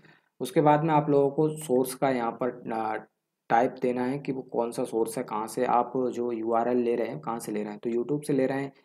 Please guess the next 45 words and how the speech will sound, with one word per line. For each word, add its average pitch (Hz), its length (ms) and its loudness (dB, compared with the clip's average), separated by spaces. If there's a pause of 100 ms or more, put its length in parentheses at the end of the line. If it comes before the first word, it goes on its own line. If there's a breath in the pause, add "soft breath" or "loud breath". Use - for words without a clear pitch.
या 120 80 -2
फिर 123 120 0
आपके 123 200 0
प्राइवेट 127 420 0
सर्वर 123 340 -2
पर 127 180 -2
है, 123 80 0
एमपी 120 220 -2
फ़ोर 120 280 -2
फाइल 117 200 0
है, 120 80 -2
उसको 117 360 -4
यहाँ 110 120 -2
पर 110 140 -4
दे 110 140 0
रहे 113 100 -4
हैं, 151 180 -10
जो 143 140 4
भी 151 100 4
आप 139 180 2
रखना 117 200 -4
चाहें। 127 260 -8 (400 loud breath)
मैं 170 120 2
फ़िलहाल 139 300 6
YouTube 123 300 2
से 123 120 -2
लेने 117 200 0
वाला 113 200 2
हूँ, 120 120 -4
तो 120 100 -6
मैं 113 100 -6
यहाँ 110 100 -8
पर 110 140 -6
YouTube 113 440 0
रख 117 80 0
देता 113 280 -2
हूँ 131 220 -6 (300 loud breath)
और 123 100 2
यहाँ 127 200 2
पर 143 140 -2
मुझे 123 260 -2
सोर्स 113 340 -4
लिंक 113 240 -4
देना 104 240 -2
है। 104 240 -12